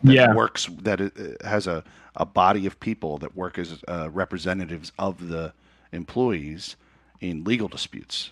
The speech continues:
Speaker 1: That's really what they need. Um, be-, uh, 'cause if they don't get that, the company's just gonna go, "Well, you're all fucking fired. We're just gonna hire new people who are
Speaker 2: Mm.
Speaker 1: willing to take
Speaker 2: Just
Speaker 1: your wages."
Speaker 2: And that's what they usually do, right? Like,
Speaker 1: Right.
Speaker 2: even in the game industry,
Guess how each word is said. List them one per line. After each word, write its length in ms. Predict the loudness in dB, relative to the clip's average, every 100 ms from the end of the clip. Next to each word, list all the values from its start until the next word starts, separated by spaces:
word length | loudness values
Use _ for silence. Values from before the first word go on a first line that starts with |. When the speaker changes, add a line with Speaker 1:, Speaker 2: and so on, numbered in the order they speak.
| _
Speaker 1:
That's 240 | -2 -2 0
really 180 | -2 -2
what 140 | -4
they 80 | -8
need. 400 | -8 -8 -10 -18 _ -20 -20 -20 -14
Um, 560 | -6 -4 -4 -6 -10 -14 _ _ _ _ _ _
be-, 140 | -12 -10 -6
uh, 140 | -6
'cause 200 | -4 -4
if 100 | -2
they 100 | 2
don't 240 | 4 4 4
get 300 | 2 2 0
that, 280 | 0 0 -4 _ _
the 140 | -6
company's 420 | 0 0 2 -2 -2
just 220 | -4 -4
gonna 160 | -4
go, 160 | -2 -4
"Well, 180 | 0 0
you're 200 | 2 2
all 100 | 2
fucking 360 | 2 0 0 -8
fired. 520 | -6 -6 -8 -16 -20 -20 _ _ _
We're 140 | -4 -2
just 180 | -2 -6
gonna 160 | -6
hire 280 | -4 -2 -2
new 160 | -4 -4
people 340 | -6 -6 -2
who 140 | 6 8
are 60 |
Speaker 2:
Mm. 20 | 8
Speaker 1:
willing 220 | 2 -6
to 80 | -8
take 180 | 0
Speaker 2:
Just 160 | 4 4
Speaker 1:
your 60 | 2
wages." 420 | -6 -8 -10 -10 _ _ _ _ _ _ _ 6
Speaker 2:
And 120 | 10
that's 160 | 10 10
what 100 | 10
they 100 | 12
usually 360 | 12 12 10
do, 220 | 10 10 10
right? 300 | 10 8 8
Like, 100 | 8
Speaker 1:
Right. 60 | 10
Speaker 2:
even 140 | 10
in 60 | 10
the 80 | 10
game 200 | 10 10
industry, 420 | 8 8 8